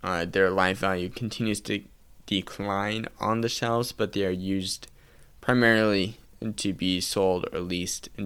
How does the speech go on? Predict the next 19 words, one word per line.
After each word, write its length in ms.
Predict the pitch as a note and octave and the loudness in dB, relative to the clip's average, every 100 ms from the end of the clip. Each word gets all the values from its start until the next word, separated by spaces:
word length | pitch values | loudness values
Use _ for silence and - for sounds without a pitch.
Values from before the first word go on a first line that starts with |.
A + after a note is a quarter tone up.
| - | -6
to 460 | - E2+ E2 D#2+ - - - - - | -4 -2 -2 -4 -10 -18 -20 -20 -6
other 220 | F2 E2+ D#2+ | -2 0 0
individuals. 720 | D#2+ D#2+ D#2+ - G#1+ - - - - - - - - - - - - - - - - - | -2 -4 -6 -4 -8 -8 -14 -18 -20 -20 -20 -20 -20 -20 -20 -20 -20 -18 -20 -20 -18 -10
Okay, 180 | - F2 | -4 -4
so 140 | - | 0
those 260 | A#2 C3 C3+ | 2 2 2
are 80 | |
goods. 420 | B2+ A2 F2 D#2+ - | 2 6 6 4 2
What 120 | A#2 | 2
about 340 | A#2+ A2+ G#2+ | 2 2 0
intangible 720 | - G2+ - G#2+ A2+ A2+ A2 A2 | -4 -4 -4 -2 0 0 0 -2
personal 440 | - G2+ - - | -2 -4 -4 -8
property? 520 | - - - - - - - - - - - | -6 -6 -6 -8 -10 -12 -18 -20 -20 -20 -14
Intangible 840 | - G2+ - A#2+ C3 C#3+ - D3 C#3+ | -6 -6 0 2 2 0 0 0 0
per-, 260 | - - - - - - - - - | -2 -8 -8 -16 -18 -18 -20 -20 4
personal 380 | A#2+ B2 C3+ C3+ | 6 6 4 0
property 680 | - G2 F2+ F2+ F2+ G#2+ - - - - - | 2 0 0 -2 -2 -4 -10 -20 -20 -18 -4
is 200 | G2+ F#2+ | -2 0
just 360 | F#2+ - - | 0 -2 -6